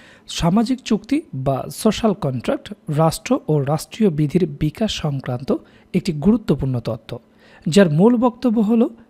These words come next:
রাজনৈতিক সমাজ তথা রাষ্ট্রের উদ্ভব হয়েছে সামাজিক চুক্তির ফলস্বরূপ।" এরপরেই আপনাকে জিজ্ঞেস করবে, "উদাহরণ দিয়ে বিষয়টি বুঝিয়ে দেন,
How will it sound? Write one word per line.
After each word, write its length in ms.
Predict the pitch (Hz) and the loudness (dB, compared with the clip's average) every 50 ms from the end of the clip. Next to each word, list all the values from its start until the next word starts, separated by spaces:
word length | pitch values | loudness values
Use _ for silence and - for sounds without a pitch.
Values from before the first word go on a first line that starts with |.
| _ _ - | _ _ 0
রাজনৈতিক 680 | 160 156 151 143 135 - 160 151 151 - - - - | 2 2 2 2 2 0 0 0 0 0 -4 -4 -4
সমাজ 480 | - - 139 127 123 135 156 202 - - - _ _ _ _ | -6 -6 -4 -4 0 0 0 -2 -2 -6 -16 _ _ _ _
তথা 320 | 170 160 - 156 139 120 117 | -2 -2 0 0 -2 -2 -2
রাষ্ট্রের 360 | 123 127 135 131 - - 180 185 - - | -4 -4 -4 -4 -2 -2 -2 -2 -2 -2
উদ্ভব 460 | - 160 151 156 - 196 214 196 202 196 | -2 -2 -2 -2 0 0 0 2 4 4
হয়েছে 380 | 208 220 208 208 - 277 339 - - - - - _ _ | 4 4 2 0 -4 -6 -6 -8 -12 -20 -20 -20 _ _
সামাজিক 640 | - - 160 160 147 147 147 139 135 240 - - - _ _ | -8 -4 -2 -2 0 0 -2 0 -2 -2 -4 -4 -12 _ _
চুক্তির 360 | - - - - - 196 139 | -4 -4 -4 -2 -2 -2 -2
ফলস্বরূপ।" 540 | - - - 127 117 - - 131 120 120 113 - _ _ _ _ _ _ _ _ _ _ _ _ _ _ _ _ _ _ _ _ _ _ _ _ | -2 -4 -4 -4 -4 -4 -6 -8 -10 -10 -14 -18 _ _ _ _ _ _ _ _ _ _ _ _ _ _ _ _ _ _ _ _ _ _ _ _
এরপরেই 560 | 190 208 226 220 - - 147 156 196 226 180 | 8 8 8 8 4 2 4 4 6 6 6
আপনাকে 440 | 139 135 - 156 143 131 - - 320 - - _ _ _ 185 | 4 2 -2 -4 -4 -2 -2 -4 -4 -4 -8 _ _ _ -4
জিজ্ঞেস 300 | 147 165 147 135 117 - | -2 -2 -2 -2 -4 -6
করবে, 280 | - 135 127 147 135 - _ _ _ - - _ _ _ | -8 -12 -12 -12 -14 -18 _ _ _ -20 -20 _ _ _
"উদাহরণ 500 | 202 185 170 147 156 202 226 226 220 202 | 4 6 6 6 6 4 4 4 4 4
দিয়ে 200 | 147 151 190 330 - - | 4 2 2 2 0 -4
বিষয়টি 340 | 156 147 - 165 147 135 143 | -6 -4 -2 -2 0 -2 -2
বুঝিয়ে 440 | 139 151 190 175 - - 156 123 120 | 2 2 2 2 4 0 0 -2 -2
দেন, 220 | 123 113 117 120 | -4 -8 -10 -12